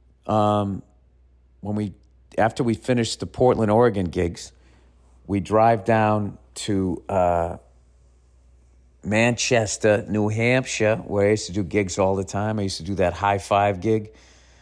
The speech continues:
Um, but on the way, uh, two guys, cigar company, had a midget wrestling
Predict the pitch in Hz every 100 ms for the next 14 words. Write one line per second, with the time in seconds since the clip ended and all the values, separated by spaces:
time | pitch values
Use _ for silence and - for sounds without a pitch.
0 | _ _ _ - 98 95 90 87 - _
1 | _ _ _ _ 104 107 113 107 95 117
2 | 123 110 - - _ - _ _ _ _
3 | _ _ _ _ - 101 92 - 147 123
4 | 113 107 104 - 98 117 120 120 113 101
5 | 104 107 107 - _ _ _ _ _ _
6 | _ - 107 104 95 101 120 107 - 87
7 | 113 113 - 104 90